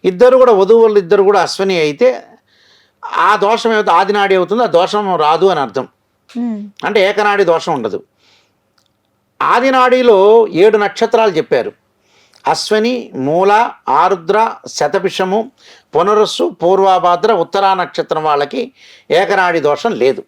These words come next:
Speaker 2: మ్మ్హ.
Speaker 1: దాని తర్వాత మధ్యనాడి ఉంది. మృగశిర, చిత్త, ధనిష్ట, పుష్యమి, అనురాధ, పుబ్బ, పూర్వాషాఢ.
Speaker 2: మ్మ్.
Speaker 1: అంటే ఈ, ఈ, ఈ ఏడు నక్షత్రాలకి మధ్యనాడి దోషం లేదు.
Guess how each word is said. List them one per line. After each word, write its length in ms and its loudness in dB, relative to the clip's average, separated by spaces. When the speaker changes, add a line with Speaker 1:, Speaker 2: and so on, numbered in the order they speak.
Speaker 2:
మ్మ్హ. 400 -8
Speaker 1:
దాని 280 0
తర్వాత 240 2
మధ్యనాడి 640 0
ఉంది. 280 -6
మృగశిర, 580 2
చిత్త, 540 -2
ధనిష్ట, 580 -2
పుష్యమి, 400 0
అనురాధ, 500 0
పుబ్బ, 480 0
పూర్వాషాఢ. 560 0
Speaker 2:
మ్మ్. 300 -8
Speaker 1:
అంటే 420 4
ఈ, 160 2
ఈ, 500 2
ఈ 220 4
ఏడు 140 4
నక్షత్రాలకి 960 -2
మధ్యనాడి 540 2
దోషం 300 0
లేదు. 280 0